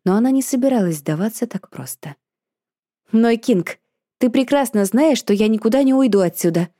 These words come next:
Рано или поздно тебе придется выслушать меня».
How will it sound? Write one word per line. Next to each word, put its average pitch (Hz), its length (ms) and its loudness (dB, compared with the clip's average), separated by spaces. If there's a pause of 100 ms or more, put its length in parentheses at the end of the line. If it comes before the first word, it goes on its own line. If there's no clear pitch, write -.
(440)
Рано 214 340 0
или 233 120 2
поздно 233 340 0
тебе 233 200 2
придется 226 460 0
выслушать 190 460 -2
меня». 190 320 0